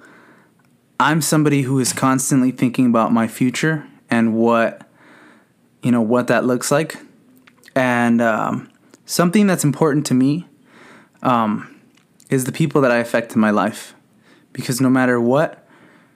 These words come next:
no matter, you know, the kind of person you are, whether you're, you're not a people person or you are, you're going to affect people in your life,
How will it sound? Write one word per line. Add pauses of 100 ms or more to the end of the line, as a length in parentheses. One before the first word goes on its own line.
(300)
no
matter,
you
know,
the
kind
of
person
you
are,
whether
you're,
you're
not
a
people
person
or
you
are, (1120)
you're
going
to
affect
people
in
your
life,